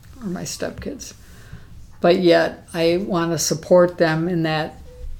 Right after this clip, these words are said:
if they think they're doing what's the best for them at the moment, or what they need at the moment, you know. Um, thankfully, none of them have ever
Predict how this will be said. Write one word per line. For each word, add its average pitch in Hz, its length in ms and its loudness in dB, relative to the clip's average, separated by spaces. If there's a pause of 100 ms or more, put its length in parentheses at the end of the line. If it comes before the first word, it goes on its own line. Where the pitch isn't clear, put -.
(200)
if - 140 -16
they 175 260 6
think 170 300 0
they're 160 140 2
doing 160 500 0
what's 151 320 -2
the 156 100 -2
best 147 320 0
for 165 120 0
them 156 240 -2
at 156 140 -8
the 147 120 0
moment, 156 500 -4
or 156 420 6 (460)
what 170 400 0
they 160 180 2
need 170 320 8
at 165 140 4
the 156 100 -2
moment, 151 640 -6
you 165 120 -2
know. 147 360 -6 (400)
Um, 156 580 -6 (280)
thankfully, 160 960 2 (1120)
none 185 480 4
of 170 200 2
them 160 220 2
have 160 200 -2
ever 160 600 2